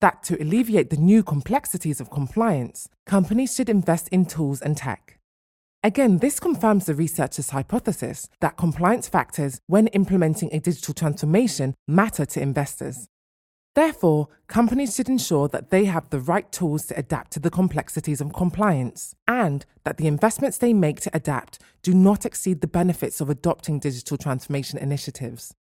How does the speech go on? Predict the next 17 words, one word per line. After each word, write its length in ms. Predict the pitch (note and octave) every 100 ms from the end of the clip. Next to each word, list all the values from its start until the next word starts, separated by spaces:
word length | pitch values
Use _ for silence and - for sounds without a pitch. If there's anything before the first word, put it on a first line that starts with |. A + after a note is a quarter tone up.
| _ _ _ _ _ _
The 60 | G#3
final 440 | - C#4 D#4+ D#4
theme 540 | C#4 - E3+ C#3+ B2+ B2+ _
featured 360 | F3 D#3 D3+ -
questions 480 | G#3+ G#3+ - D3 D3+
regarding 420 | D3 D3+ D#3 F#3+
the 60 |
factors 480 | A3 G#3 - - F3
investors 500 | E3 D3 D3 - G3
find 280 | - E3+ E3
important 580 | F#3 F3+ D3 - D3 -
in 100 | D#3
the 140 | D#3+ D3+
era 280 | D3+ C#3 C#3
of 200 | C#3 -
digital 340 | C3 B2 C#3
transformations. 1040 | - B2+ B2 C#3+ C#3 C3 - B2+ C3+ -